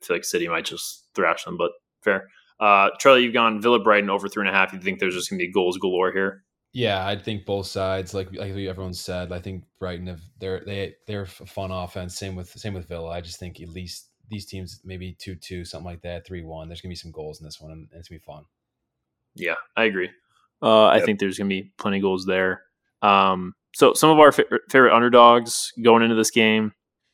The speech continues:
Speaker 1: this match week. Uh, I've gone for Fulham plus two sixty against Chelsea. I would love to go back and look, <laughs> like, so they play against
Speaker 3: <laughs>
Speaker 1: Chelsea.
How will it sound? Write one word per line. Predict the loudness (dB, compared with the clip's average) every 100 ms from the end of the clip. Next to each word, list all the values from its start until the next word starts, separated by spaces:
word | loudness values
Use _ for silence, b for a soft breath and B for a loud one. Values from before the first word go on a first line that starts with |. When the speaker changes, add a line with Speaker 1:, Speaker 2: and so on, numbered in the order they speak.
| _ _ 0
Speaker 1:
this | 2 4
match | 4 2
week. | 2 -2 -2 -8 0
Uh, | 2 4
I've | 4 4
gone | 4 4
for | 2
Fulham | 2 2 4 4 0 0
plus | 2 2
two | 0
sixty | -2 -2 0
against | 0 0 0
Chelsea. | 0 0 0 -4 B B B 2
I | 6 6
would | 4 4
love | 6 4
to | 4
go | 6
back | 6 6
and | 2 4
look, | 2 2
<laughs> | -2
like, | 0 0 -2 -14 _ -4
so | 4
they | 4
play | 6 4
against | 4 2
Speaker 3:
<laughs> |
Speaker 1:
Chelsea. | 0 -2 -6